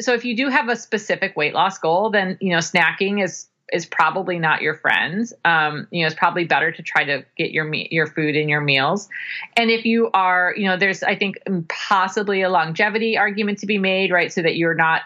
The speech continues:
constantly stimulating insulin. Um, and also there's an argument to be made that just for, um, gut health, that it's better to have, you know, periods of rest and periods of work. And so, um, you know, constantly kind of trickling in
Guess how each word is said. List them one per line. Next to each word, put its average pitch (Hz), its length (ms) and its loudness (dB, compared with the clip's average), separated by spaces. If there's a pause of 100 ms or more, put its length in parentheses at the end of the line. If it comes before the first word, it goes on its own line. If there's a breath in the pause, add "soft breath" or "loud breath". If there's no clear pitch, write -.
constantly 165 460 0
stimulating 156 480 -2
insulin. 196 720 0 (480 loud breath)
Um, 165 460 0 (760)
and 220 180 2
also 226 520 2
there's 220 220 0
an 254 200 0
argument 208 400 0
to - 60 -16
be 208 120 -2
made 175 300 -2
that 165 160 0
just 170 200 -8
for, 170 400 2
um, 160 300 0
gut 156 220 2
health, 269 360 -2 (220)
that - 160 0
it's 196 140 -6
better 185 260 2
to 185 100 0
have, 165 380 0
you 180 140 -6
know, 160 80 -2
periods 180 480 0
of 147 140 -2
rest 160 360 2
and 180 100 -2
periods 160 440 -2
of 147 160 -6
work. 147 400 0
And 165 200 -2
so, 156 440 2 (520 loud breath)
um, 151 320 2
you 165 120 -2
know, 151 160 2 (140)
constantly 175 480 0
kind 170 180 2
of 147 80 -4
trickling 165 580 -2
in 147 160 -2